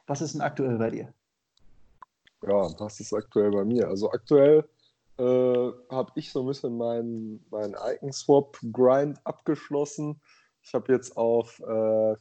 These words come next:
Speaker 2: vierzehn Icon-Swap-Spieler durchgegrindet und hab mir jetzt den, äh,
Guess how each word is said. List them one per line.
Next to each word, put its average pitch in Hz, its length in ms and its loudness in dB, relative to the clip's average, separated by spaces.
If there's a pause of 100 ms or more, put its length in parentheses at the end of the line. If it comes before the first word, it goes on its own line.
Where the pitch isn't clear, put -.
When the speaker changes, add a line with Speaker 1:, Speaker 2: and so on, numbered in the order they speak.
Speaker 2:
vierzehn 131 380 -2
Icon-Swap-Spieler 123 1160 2 (920)
durchgegrindet 143 1080 4
und 123 320 -14
hab - 160 -10
mir 127 160 -8
jetzt - 300 -8
den, 113 580 -2
äh, 107 400 -4